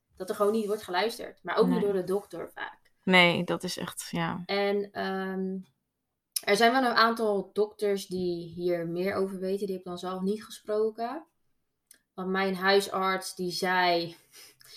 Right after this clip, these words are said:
Speaker 1: "Ja, als je eerder had gezegd dat je implantaten wilde...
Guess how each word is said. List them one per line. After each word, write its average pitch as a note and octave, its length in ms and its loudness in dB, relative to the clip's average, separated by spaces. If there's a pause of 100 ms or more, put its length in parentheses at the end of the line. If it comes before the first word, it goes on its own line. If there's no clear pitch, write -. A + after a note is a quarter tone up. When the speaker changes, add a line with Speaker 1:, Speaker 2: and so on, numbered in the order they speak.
(540)
Speaker 1:
"Ja, G3+ 280 4
als G3+ 120 4
je A3 80 0
eerder A3 200 4
had G#3+ 100 2
gezegd G#3+ 220 -6
dat G3+ 100 -8
je G3+ 60 -4
implantaten A3 580 -2
wilde... A#3 640 -2